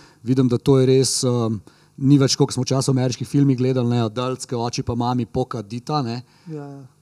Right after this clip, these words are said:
Speaker 1: Okej, a ne, eh, če pa spije pivo ali pa zvečer eno buteljko dobro spijeta,
Speaker 2: Je pa
Speaker 1: ne,
Speaker 2: kul.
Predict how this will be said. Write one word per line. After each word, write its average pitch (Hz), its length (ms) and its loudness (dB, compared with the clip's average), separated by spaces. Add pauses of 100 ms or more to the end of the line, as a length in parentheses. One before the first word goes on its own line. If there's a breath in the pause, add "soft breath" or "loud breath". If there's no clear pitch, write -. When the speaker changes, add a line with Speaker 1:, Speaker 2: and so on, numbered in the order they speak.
(160)
Speaker 1:
Okej, 139 460 0
a 139 80 0
ne, 131 320 -2
eh, 123 260 -4
če - 140 -8
pa 120 100 -6
spije 143 320 -4
pivo 139 320 -6
ali 143 100 -6
pa 131 80 -8
zvečer 123 300 -6
eno 131 180 -2
buteljko 139 440 -6
dobro 123 260 -6
spijeta, 120 920 -8
Speaker 2:
Je 170 200 -6
pa 170 60 -4
Speaker 1:
ne, - 160 -2
Speaker 2:
kul. 147 80 -4